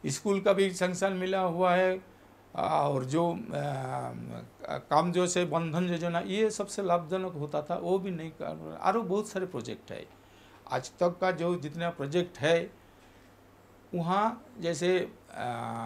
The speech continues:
आपका जो, आ, प्रधानमंत्री अन्न, गरीब को अन्न कल्याण योजना का जो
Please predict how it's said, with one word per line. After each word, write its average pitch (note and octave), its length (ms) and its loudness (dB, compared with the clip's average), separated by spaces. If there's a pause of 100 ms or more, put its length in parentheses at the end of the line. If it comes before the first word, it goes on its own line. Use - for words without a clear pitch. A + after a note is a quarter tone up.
(240)
आपका C#3+ 240 0
जो, C#3+ 220 2
आ, B2 320 -8
प्रधानमंत्री E3+ 800 2
अन्न, F3 600 2
गरीब F3+ 280 6
को F#3+ 60 -2
अन्न F3 200 0
कल्याण E3 460 -2
योजना D#3 300 -4
का D3+ 140 2
जो D3 320 -2